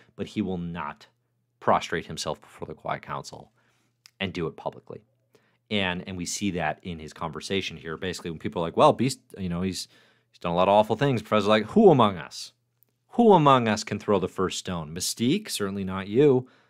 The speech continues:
Emma Frost? Not you." And it's kinda like, that's not the point anymore,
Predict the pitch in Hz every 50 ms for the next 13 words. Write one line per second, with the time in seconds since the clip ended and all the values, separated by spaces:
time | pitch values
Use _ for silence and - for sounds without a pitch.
0 | _ _ _ 107 107 107 104 107 - 113 113 117 135 165 - - 135 123 120 123
1 | 135 143 175 175 156 110 135 135 127 - - 180 180 175 160 131 117 - - _
2 | _ _ _ _ _ _ _ _ - 196 202 - 254 269 262 175 139 - 180 170
3 | 139 104 - - _ - 104 101 95 87 85 80 76 67 -